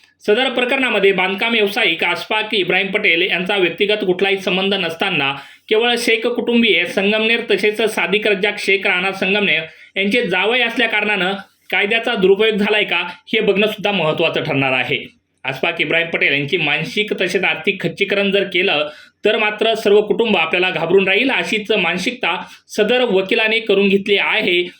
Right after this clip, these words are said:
हे देखील आरोप अशफाक पटेल यांनी केलेत. केवळ मानसिक त्रास देणे हाच स्पष्ट उद्देश सदर गुन्ह्यात नाव गौण्यामध्ये असल्याचं निदर्शनास आलेलं आहे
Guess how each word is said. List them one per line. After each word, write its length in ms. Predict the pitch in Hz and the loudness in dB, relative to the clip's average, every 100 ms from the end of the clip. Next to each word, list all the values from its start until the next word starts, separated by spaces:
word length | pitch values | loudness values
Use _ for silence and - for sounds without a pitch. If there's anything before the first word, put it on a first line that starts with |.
| _ | _
हे 200 | - 220 233 | 0 0 0
देखील 260 | 208 226 | -2 -2
आरोप 500 | 208 165 220 180 180 214 - _ - | 0 2 4 4 2 -2 -4 _ -6
अशफाक 460 | 170 - 233 226 - | -6 -4 -4 -4 -2
पटेल 200 | 180 175 | 0 2
यांनी 220 | 151 143 | 2 0
केलेत. 240 | 139 127 123 - _ - | 0 -2 -4 -12 _ -4
केवळ 200 | 160 170 | 0 0
मानसिक 360 | 165 156 190 185 | -2 -4 -4 -2
त्रास 180 | 180 | -2
देणे 180 | 175 185 | -2 -2
हाच 340 | 170 185 180 208 | -2 -4 -2 -2
स्पष्ट 500 | 196 - 180 185 202 | -2 -4 -6 -2 -2
उद्देश 400 | 160 156 202 - | 0 0 0 0
सदर 320 | - 175 190 | -4 -2 0
गुन्ह्यात 400 | 170 185 190 202 190 | 0 0 0 0 0
नाव 320 | 175 180 196 196 - - _ - 143 | 0 0 -2 -4 -8 -20 _ -8 0
गौण्यामध्ये 520 | 180 226 214 175 180 | 2 2 2 2 2
असल्याचं 600 | 151 - 202 196 165 156 | 0 0 -2 0 0 0
निदर्शनास 640 | 147 185 - 180 180 180 | 0 -2 -2 -2 -2 -2
आलेलं 320 | 147 160 165 | -2 0 0
आहे 380 | 156 156 180 185 | 0 0 0 -2